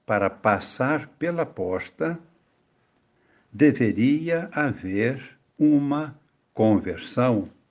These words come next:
uma mudança de vida. Era necessário abandonar a veste velha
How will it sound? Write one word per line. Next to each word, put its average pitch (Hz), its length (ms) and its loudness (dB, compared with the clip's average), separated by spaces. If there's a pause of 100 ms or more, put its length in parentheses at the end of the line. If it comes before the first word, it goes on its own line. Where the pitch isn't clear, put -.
(500)
uma 113 160 2
mudança 107 600 2
de 98 140 -2
vida. 101 580 -4 (920)
Era 107 240 4
necessário 120 1000 0 (440)
abandonar 104 1120 0 (600)
a 110 120 -4
veste 104 1000 -2
velha 107 840 -2